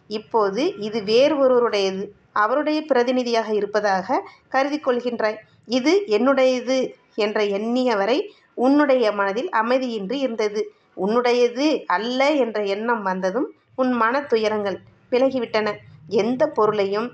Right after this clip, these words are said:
என்னுடையது என்று கருதும்போது தான் இன்பத் துன்பங்கள் நம்மை தாக்குகின்றன," என்றார் துறவி. அரசன் மனம் தெளிந்தான்.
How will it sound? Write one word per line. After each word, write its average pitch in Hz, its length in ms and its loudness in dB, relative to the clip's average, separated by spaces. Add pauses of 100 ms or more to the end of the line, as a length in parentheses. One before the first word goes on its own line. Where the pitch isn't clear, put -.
(120)
என்னுடையது 214 640 0
என்று 208 260 -2
கருதும்போது 196 800 -4 (340)
தான் 208 300 -2 (240)
இன்பத் 277 480 0
துன்பங்கள் 220 640 -2
நம்மை 196 520 -4
தாக்குகின்றன," 220 760 -2 (180)
என்றார் 202 500 -2
துறவி. 202 400 -4 (540)
அரசன் 233 680 -2
மனம் 208 420 -4 (1200)
தெளிந்தான். 226 520 0